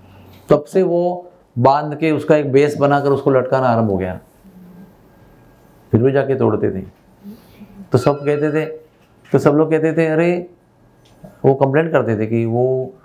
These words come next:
आके चोरी करते हैं, एक के ऊपर चढ़ते हैं, कंधे के ऊपर फिर निकाल लेते हैं। तो बोले, "अंधेरे कमरे में रखो ना, अंधेरे में कहीं रखो, ऐसे कि दिखाई नहीं पड़े।"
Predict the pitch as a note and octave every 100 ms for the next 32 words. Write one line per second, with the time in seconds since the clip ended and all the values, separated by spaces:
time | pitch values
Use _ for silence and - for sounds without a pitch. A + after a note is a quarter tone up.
0 | _ _ _ - A#2 A2+ D3 C#3+ C3+ B2
1 | B2 C#3+ D#3+ C3+ B2 G#2+ G#2 - - -
2 | - B2 B2 C3+ C#3 C3 A#2+ C#3 C3+ C3+
3 | A#2+ B2 C3 B2 A#2+ B2 A#2+ A#2+ A#2+ A#2+
4 | A#2+ A2+ A2+ _ - - - - - -
5 | - _ - B2 D#3 D3+ D3+ F#3+ G3+ F#3+
6 | F#3+ F3 D#3+ F3 F3+ C3+ C#3+ D3+ C#3 C3+
7 | C3+ B2 D#3 D#3 D#3+ D3+ C3+ B2 C3+ C#3+
8 | C3 A#2